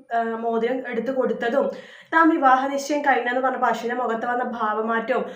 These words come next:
അശ്വിന് വിഷമമായതൊക്കെ ആലോചിച്ചിട്ട് ശ്രുതിക്ക് വല്ലാത്ത വിഷമം തോന്നും കേട്ടോ. വീട്ടിൽ പോയിട്ട് ശ്രുതിയാണെങ്കിൽ ആ കാര്യങ്ങളൊക്കെ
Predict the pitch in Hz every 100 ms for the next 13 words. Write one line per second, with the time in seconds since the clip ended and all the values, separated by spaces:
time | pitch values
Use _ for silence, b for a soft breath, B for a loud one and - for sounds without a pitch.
0 | B - 302 320 330 277 269 277 254 247
1 | 254 269 233 226 254 220 226 202 220 254
2 | 240 247 226 233 240 233 226 214 214 233
3 | 262 302 262 240 254 - 226 233 240 233
4 | 240 - B - 320 349 311 247 247 247
5 | 262